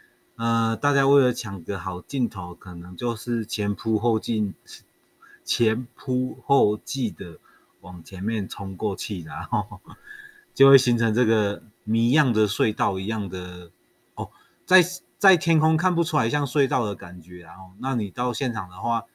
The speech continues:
走进去，走进去的，我要鼓励走进去吗？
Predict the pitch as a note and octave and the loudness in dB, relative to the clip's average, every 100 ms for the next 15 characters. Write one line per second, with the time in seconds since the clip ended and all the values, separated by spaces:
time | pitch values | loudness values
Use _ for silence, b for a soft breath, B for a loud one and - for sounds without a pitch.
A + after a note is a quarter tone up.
0 | b _ G#2 F#2+ C3+ B2+ A#2+ B2 A#2+ _ | b _ -8 -6 -4 -4 -2 -4 -6 _
1 | G2+ F#2+ F#2+ - B2 G#2+ - - A2+ F#2+ | -8 -6 -8 -4 -2 -2 -4 -6 -8 -10
2 | F2+ G2+ _ F#2 A2 - F2+ A2 G#2+ E2 | -14 -16 _ -6 -4 -4 -6 -6 -6 -10
3 | G#2 F#2+ - F#2 D#2+ D#2 | -10 -10 -10 -14 -16 -18